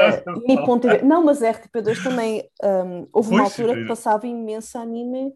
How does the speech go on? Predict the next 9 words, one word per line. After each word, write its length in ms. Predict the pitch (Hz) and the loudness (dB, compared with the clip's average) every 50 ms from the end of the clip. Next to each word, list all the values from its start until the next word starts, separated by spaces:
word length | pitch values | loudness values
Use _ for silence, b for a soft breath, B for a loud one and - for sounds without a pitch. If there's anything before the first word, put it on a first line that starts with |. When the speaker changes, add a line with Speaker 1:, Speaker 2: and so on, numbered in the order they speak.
| _ _ _ _ _ _ _ _ _ | _ _ _ _ _ _ _ _ _
Speaker 2:
Sim, 240 | _ - - 165 175 | _ -18 -14 -12 -12
sim. 260 | 180 180 180 185 202 202 | -10 -8 -8 -6 -4 -2
E, 340 | 190 190 185 180 175 175 - | -2 0 -2 -2 -4 -6 -6
e 20 | |
Speaker 1:
Ahm, 20 | - | -8
Speaker 2:
filmes 380 | - - 123 117 139 - - | -6 -4 -4 -6 -6 -8 -12
também. 240 | _ 113 107 101 - - _ _ _ _ _ _ _ | _ -12 -12 -12 -14 -16 _ _ _ _ _ _ _
Speaker 1:
Exatamente, 520 | - 196 202 196 190 190 226 233 233 233 220 | -4 -2 0 0 0 0 0 -2 -2 -2 -4
exatamente. 520 | - 196 190 190 196 196 190 185 180 _ | -4 -6 -6 -6 -8 -10 -10 -10 -12 _